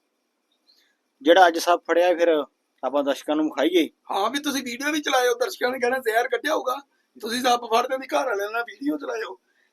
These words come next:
Speaker 2: ਜਿਹੜੇ ਸਲੋਵਰ 'ਚ ਸੱਪ ਫੜਿਆ, ਉਹਦੀ ਵੀ ਵੀਡੀਓ ਚਲਾਇਓ,
Speaker 1: ਹੂੰ।
Speaker 2: ਸਾਰੇ ਸ਼ਾਟ ਚਲਾਇਓ। ਹੁਣ ਤੁਹਾਨੂੰ ਦਿਖਾਉਂਦੇ ਆ ਦੋਸਤੋ, ਬਿਨਾਂ ਜ਼ਹਿਰ ਵਾਲਾ ਸੱਪ। ਪਰ ਉਦੋਂ ਪਹਿਲਾਂ ਤੁਹਾਨੂੰ ਇਹ ਸਟਿੱਕ ਵਿਖਾਉਂਦੇ ਆ।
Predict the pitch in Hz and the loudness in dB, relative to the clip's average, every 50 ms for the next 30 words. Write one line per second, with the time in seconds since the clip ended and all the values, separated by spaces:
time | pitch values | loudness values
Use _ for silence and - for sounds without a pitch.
0 | _ _ 294 - 233 254 285 254 - 233 233 226 226 247 240 247 - 254 - 233 | _ _ -10 -6 -4 -4 -4 -4 -2 -2 -2 0 -2 -2 -4 -6 -6 -2 0 0
1 | 247 247 247 208 214 220 240 254 240 233 226 277 294 302 302 269 226 233 277 277 | 0 0 -2 -4 -2 2 2 4 4 2 2 0 -4 -4 -4 -6 -8 -10 -8 -8
2 | - - - 220 214 214 202 208 233 247 247 - _ _ _ _ _ _ _ _ | -8 -6 -4 -2 -2 -2 -2 -2 -6 -12 -18 -20 _ _ _ _ _ _ _ _
3 | _ _ _ _ _ _ _ _ _ _ _ _ _ _ _ - - - - 226 | _ _ _ _ _ _ _ _ _ _ _ _ _ _ _ -12 -6 -4 2 4
4 | 269 285 240 262 262 254 240 - 247 233 220 139 131 - - _ _ _ _ _ | 4 4 6 6 4 4 4 0 -2 -2 -2 -2 -4 -8 -14 _ _ _ _ _
5 | _ _ _ _ - 240 277 262 262 294 294 277 262 254 254 247 240 247 262 262 | _ _ _ _ -8 -6 -4 2 4 4 4 4 2 0 -2 -2 -2 -2 0 2
6 | 247 247 233 - 285 - - - - 415 208 - - 415 427 440 427 - 208 - | 4 4 4 6 6 4 4 4 0 -6 -6 -6 -6 -6 -6 -6 -6 -8 -8 -6
7 | - - - - - _ _ _ _ _ _ _ _ _ 233 247 254 262 262 277 | -6 -8 -8 -12 -18 _ _ _ _ _ _ _ _ _ -4 -2 0 2 6 8
8 | 277 269 269 262 262 285 285 285 277 262 262 254 247 247 - - 208 202 - 277 | 10 10 10 8 6 6 6 6 6 6 4 2 0 0 -2 -4 -6 -4 -4 -6
9 | 269 233 233 240 240 247 262 269 285 269 | -6 -4 -4 -6 -4 -2 -2 -2 -2 -4